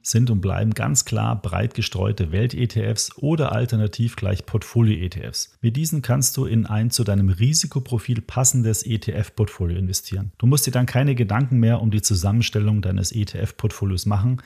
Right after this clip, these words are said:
was natürlich schon sehr bequem und praktisch ist.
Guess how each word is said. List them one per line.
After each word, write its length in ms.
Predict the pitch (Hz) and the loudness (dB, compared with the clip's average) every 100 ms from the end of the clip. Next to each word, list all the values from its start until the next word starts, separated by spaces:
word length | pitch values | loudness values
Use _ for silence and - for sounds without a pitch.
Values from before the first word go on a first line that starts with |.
| - | -2
was 180 | 127 | 2
natürlich 380 | 139 127 127 113 | 2 2 2 2
schon 220 | - 107 | 2 2
sehr 180 | 107 98 | 2 2
bequem 460 | 92 92 - 98 107 | 2 0 2 4 4
und 140 | 110 | 2
praktisch 400 | - 82 - - | -4 -10 -10 -14
ist. 220 | - - | -12 -14